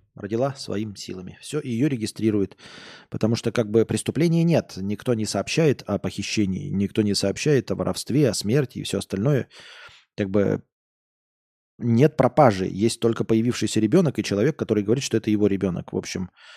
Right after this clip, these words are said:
вопросов не должно возникать. Ну, как бы, формально они не возникают. Итак, Ловелас Финч, он же Зяблик,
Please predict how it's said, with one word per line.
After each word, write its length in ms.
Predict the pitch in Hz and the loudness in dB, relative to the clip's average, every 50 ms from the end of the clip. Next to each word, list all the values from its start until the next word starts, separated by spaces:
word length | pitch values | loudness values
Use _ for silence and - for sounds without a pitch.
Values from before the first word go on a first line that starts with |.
| - - - - - - - - _ _ _ _ _ _ | -20 -20 -20 -20 -20 -20 -20 -20 _ _ _ _ _ _
вопросов 520 | - - 104 98 - 113 113 - 123 - | -4 -2 -2 0 0 -2 -2 -2 -2 0
не 100 | 135 135 | 0 2
должно 260 | 127 143 139 139 165 131 | 2 2 4 4 4 4
возникать. 540 | 107 95 95 98 92 - - - - - _ _ _ _ _ _ _ _ _ _ _ _ _ _ _ _ _ _ _ _ _ _ _ _ _ _ _ _ _ _ _ _ - - - - | 2 2 0 -2 -4 -4 -6 -10 -10 -12 _ _ _ _ _ _ _ _ _ _ _ _ _ _ _ _ _ _ _ _ _ _ _ _ _ _ _ _ _ _ _ _ -20 -8 0 4
Ну, 100 | 120 117 | 4 4
как 180 | - 117 95 | 4 2 0
бы, 240 | 95 104 95 87 - _ _ _ _ | 2 0 0 0 -2 _ _ _ _
формально 420 | - - 104 87 90 151 196 196 156 | -6 -4 0 2 4 6 6 6 4
они 120 | 127 147 | 4 4
не 100 | 151 147 | 4 4
возникают. 640 | 135 127 104 113 120 - - 98 87 85 - - - - - - - - - - - - - - - - - _ _ - | 4 2 2 0 -2 -2 -2 -2 -4 -4 -8 -14 -20 -20 -20 -20 -20 -20 -20 -20 -20 -20 -20 -20 -20 -20 -20 _ _ -2
Итак, 500 | - 185 190 - 131 110 92 - - - - - - - - - - - - - - - - - - - - - - | 2 2 6 8 8 8 8 6 0 -8 -14 -14 -16 -20 -20 -20 -20 -20 -20 -20 -20 -20 -20 -20 -20 -16 -12 -6 2
Ловелас 680 | 123 123 131 147 139 165 175 202 208 180 - - - - - - - _ _ _ | 6 8 8 8 8 8 8 8 6 4 2 0 -8 -12 -18 -20 -20 _ _ _
Финч, 460 | - - - 127 113 101 - - - - _ _ _ - | -8 -2 0 2 2 0 0 -6 -10 -12 _ _ _ -2
он 180 | 117 113 104 | 0 0 0
же 120 | 95 101 101 | 2 0 2
Зяблик, 440 | 101 107 107 95 95 95 - - | 4 4 2 2 0 -4 -6 -10